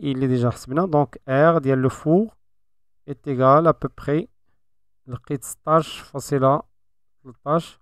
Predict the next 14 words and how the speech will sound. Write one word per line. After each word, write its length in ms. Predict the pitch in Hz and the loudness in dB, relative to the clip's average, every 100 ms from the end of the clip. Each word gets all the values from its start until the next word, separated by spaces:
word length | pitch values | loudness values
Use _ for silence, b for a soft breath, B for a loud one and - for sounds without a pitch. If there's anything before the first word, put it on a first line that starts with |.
| _ | _
où 60 | 139 | -4
l'unité, 500 | 147 165 156 156 147 | 0 0 0 -2 0
il 60 | |
y 60 | 139 | 2
a 140 | 143 - _ | 2 0 _
ohm. 340 | 170 156 110 80 _ _ _ _ _ _ _ _ _ _ _ _ _ _ _ _ _ _ _ _ _ _ _ _ _ _ | 4 6 4 -2 _ _ _ _ _ _ _ _ _ _ _ _ _ _ _ _ _ _ _ _ _ _ _ _ _ _
Ben, 200 | 131 135 | -2 0
la 120 | 131 | 2
question 560 | 139 147 - 151 143 135 _ _ _ _ _ _ _ _ _ | 0 -2 -6 -2 -2 -2 _ _ _ _ _ _ _ _ _
suivante, 640 | - 135 123 151 220 - | -10 -2 2 2 2 -4
la 80 | 160 | -6
question 520 | 156 - 160 156 135 - _ _ _ _ _ _ _ _ _ _ _ _ _ _ _ _ _ _ | -6 -4 0 0 0 -6 _ _ _ _ _ _ _ _ _ _ _ _ _ _ _ _ _ _
numéro 320 | 135 139 127 131 | -8 -2 0 0
trois. 480 | - 131 147 233 | -2 2 4 2